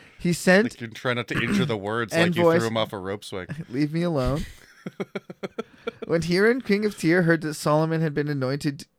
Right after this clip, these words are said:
Speaker 1: king to succeed his father David, he sent envoys to Solomon.
Speaker 2: Who wants to cuddle Caleb right now?
Speaker 1: <laughs> Stop it.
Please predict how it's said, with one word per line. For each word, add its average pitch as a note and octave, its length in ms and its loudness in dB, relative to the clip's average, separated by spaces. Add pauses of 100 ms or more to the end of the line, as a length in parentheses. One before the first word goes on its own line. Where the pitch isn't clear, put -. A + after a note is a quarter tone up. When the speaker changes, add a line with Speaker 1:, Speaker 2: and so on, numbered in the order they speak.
Speaker 1:
king D3+ 440 -2 (100)
to - 80 -8
succeed C#3+ 420 -2
his D3+ 140 -4
father C#3 300 2
David, B2+ 460 -4 (240)
he D3+ 120 -4
sent E3+ 340 6
envoys E3+ 580 4
to - 120 -12
Solomon. C3 720 0
Speaker 2:
Who C3+ 60 -6
wants E3 220 -4
to E3 60 -6
cuddle A#2 320 -6
Caleb G2+ 320 -4
right F2+ 180 -8
now? F2 160 -10 (100)
Speaker 1:
<laughs> - 1120 2
Stop G#3 600 -2
it. A3+ 180 -8